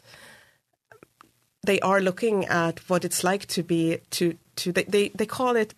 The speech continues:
both mirrors and lenses. So you, you lo-, you should be able to read books about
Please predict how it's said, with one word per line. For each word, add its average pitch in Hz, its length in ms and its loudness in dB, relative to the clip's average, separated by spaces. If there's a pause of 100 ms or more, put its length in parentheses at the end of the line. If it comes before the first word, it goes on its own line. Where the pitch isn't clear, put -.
both 190 260 -2
mirrors 202 540 2
and 180 180 4
lenses. 175 480 0
So - 140 -2
you, 180 300 -2
you 190 120 2
lo-, 185 160 -4 (300)
you 208 80 -2
should 196 160 -2
be 208 140 2
able 202 140 0
to 185 460 0
read 185 400 0
books 185 360 -2
about 165 420 -2